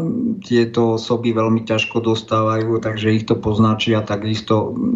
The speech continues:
to potom modeluje aj ich, hm, svetonázor. A takisto Rowlingovej absolútne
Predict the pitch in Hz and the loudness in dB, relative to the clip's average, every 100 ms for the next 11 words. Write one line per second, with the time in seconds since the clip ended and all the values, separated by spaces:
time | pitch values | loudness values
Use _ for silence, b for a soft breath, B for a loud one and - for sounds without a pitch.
0 | 90 120 113 104 113 104 104 107 107 107 | 0 0 0 0 2 4 2 0 -2 0
1 | 110 113 113 110 107 104 110 107 - 107 | 0 0 2 0 0 -2 -2 -4 0 2
2 | 98 - - - _ - - 101 101 107 | 2 0 -12 -20 _ -10 -2 0 2 4
3 | 101 101 110 110 101 117 120 113 - 101 | 2 2 0 0 -2 -2 -2 -2 0 0
4 | B B - 98 104 117 117 113 110 107 | B B -6 -2 0 2 2 2 0 0
5 | 101 - 107 107 - 107 104 98 | -4 -4 -4 -2 0 2 2 -2